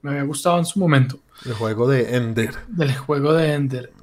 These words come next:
Speaker 1: Eh, pero, pues, me dio curiosidad y me puse a leer el libro y me gustó bastante.
Speaker 2: Sí, chévere.
Speaker 1: Como,
Speaker 2: Sí.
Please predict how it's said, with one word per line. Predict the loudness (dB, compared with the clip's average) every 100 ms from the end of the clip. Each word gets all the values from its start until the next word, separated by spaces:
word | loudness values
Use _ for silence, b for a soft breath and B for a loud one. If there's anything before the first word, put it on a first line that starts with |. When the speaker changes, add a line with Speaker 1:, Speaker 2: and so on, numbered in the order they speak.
| -8
Speaker 1:
Eh, | 0 2 2 0 0
pero, | 6 8 8 4 2
pues, | 0 0 2
me | 2 2 0 0
dio | 0 0 -2
curiosidad | -4 -4 -2 0 0 0 -2 -4
y | -2 2 2
me | 2 2 0 -2
puse | -6 -8 -6
a | -4
leer | -4 -2 -2
el | 0
libro | -2 -2 -4 -6 -6
y | -6 -6 -10 _ _ _ -8
me | -2 -2
gustó | -2 -4 -4 -2
bastante. | -2 -2 -4 -10 -20 -12
Speaker 2:
Sí, | -10 -8 -8 -8
chévere. | -8 -4 6
Speaker 1:
Como, | 10 12
Speaker 2:
Sí. | 10